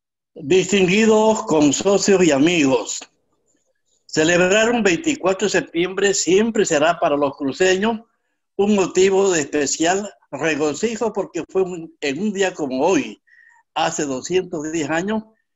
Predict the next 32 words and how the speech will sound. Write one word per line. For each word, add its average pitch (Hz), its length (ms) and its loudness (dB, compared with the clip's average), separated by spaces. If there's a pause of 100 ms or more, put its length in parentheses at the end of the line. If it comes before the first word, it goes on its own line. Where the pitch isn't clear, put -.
(140)
que 165 160 -4
se 151 140 -6
inició 143 500 -4
un 240 220 -6
movimiento 202 680 -6
revolucionario 170 1120 -4 (400)
cuyo 185 260 -2
objetivo 226 840 -6
era 185 160 -6
el 175 120 -8
conseguir 147 480 -6
la 165 100 -4
liberación 135 580 -8
del 131 160 -8
yugo 147 240 -4
español. 143 640 -4 (1160)
Habitualmente 220 960 -2
se 175 160 -4
habla 185 340 -2
de 151 140 -6
que 170 80 -10
esta 160 240 -8
fecha, 170 320 -8 (140)
de 143 180 -6
esta 160 180 -8
fecha 170 300 -6
como 170 300 -12
si - 100 -10
a 147 140 -6
partir 156 420 -6
de 175 60 -4
ahí 185 320 -2